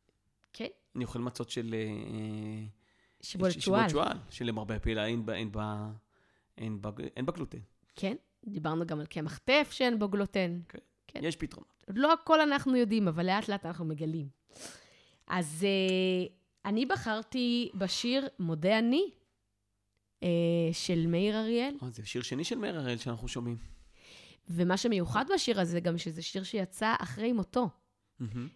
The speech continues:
Speaker 1: זה שיר שיצא באלבום של
Speaker 2: אבל זה בקולו.
Speaker 1: סקיצות. זה בקולו. זה סקיצות שהוא הקליט בבית, אה, ולא הספיק, אה, להביא את זה לכדי משהו מוגמר. אה, אז מי שמנגנים בדיסק הזה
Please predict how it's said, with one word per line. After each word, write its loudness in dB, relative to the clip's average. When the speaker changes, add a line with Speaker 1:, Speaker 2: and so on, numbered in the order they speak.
Speaker 1:
זה -2
שיר -2
שיצא 2
באלבום 4
של 0
Speaker 2:
אבל 2
זה 0
בקולו. 8
Speaker 1:
סקיצות. 2
זה 2
בקולו. 2
זה 0
סקיצות 0
שהוא 6
הקליט 2
בבית, 4
אה, 4
ולא 8
הספיק, -2
אה, 4
להביא 4
את -2
זה 0
לכדי 2
משהו 2
מוגמר. 0
אה, 6
אז 0
מי 4
שמנגנים 4
בדיסק 0
הזה 0